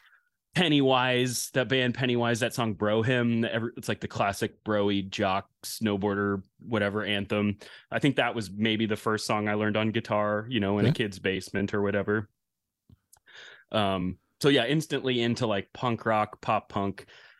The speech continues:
Speaker 1: And yeah, like I said, the, the, the bar is so low to, like,
Speaker 2: Right.
Speaker 1: start a punk band. I mean, you can literally learn, like, two chords,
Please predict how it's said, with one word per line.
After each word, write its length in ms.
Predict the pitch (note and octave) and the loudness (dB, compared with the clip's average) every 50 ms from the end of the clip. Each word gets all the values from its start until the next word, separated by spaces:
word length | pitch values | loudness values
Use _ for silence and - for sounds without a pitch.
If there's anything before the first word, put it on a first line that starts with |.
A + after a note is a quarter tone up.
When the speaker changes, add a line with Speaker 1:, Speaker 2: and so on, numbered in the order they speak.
| _ - | _ -4
Speaker 1:
And 160 | A#2 A#2+ C3+ | 0 2 4
yeah, 100 | D3+ C#3+ | 4 4
like 160 | B2 B2+ - D#3 | 2 2 0 -2
I 20 | |
said, 180 | D3 F3+ E3 C3+ | -2 -2 0 0
the, 120 | B2+ A#2+ - | 0 -2 -2
the, 240 | B2 A2 B2 A2+ G#2+ | -4 -2 -2 0 0
the 120 | F#2+ A2 | 0 -2
bar 400 | G2+ - B2 C3+ D#3 C#3+ C#3 B2+ | -2 0 2 4 4 4 4 2
is 100 | B2 A2 | 0 -2
so 220 | - - - C#3 A#2 | -2 0 0 2 2
low 480 | G#2+ G2 G#2+ A2 B2+ C3 G2+ D#2+ - - - - _ _ | 0 0 0 2 2 2 0 0 -4 -8 -16 -20 _ _
to, 100 | - B2 A2+ | -4 -2 0
like, 140 | A2+ G#2+ | 2 2
Speaker 2:
Right. 60 | F2 - | 0 0
Speaker 1:
start 240 | - - B2 A#2+ | 0 0 0 2
a 40 | A2 | 0
punk 280 | - - A#2+ C3+ D3+ - | 0 0 -2 -2 -2 -2
band. 180 | - F#2 F#2+ | -4 -4 -2
I 40 | G2 | 0
mean, 160 | G#2 G#2+ G#2 | 0 2 2
you 100 | G#2 A#2 | 2 2
can 160 | A2+ - G#2+ G2+ | 2 0 0 0
literally 380 | G2+ A2 A#2 A#2 A2+ G#2+ G#2 G2 | 2 0 0 0 0 0 0 0
learn, 300 | G2 G#2 G#2+ G#2+ G#2 G2+ | 0 0 2 2 0 0
like, 180 | F#2 F2 - - | -2 -4 -6 -4
two 160 | - C3+ A#2+ | -2 -2 -2
chords, 540 | - - A2+ G#2+ G#2 G#2 G#2 G2 - - - | 0 0 0 0 0 0 -2 -4 -8 -14 -18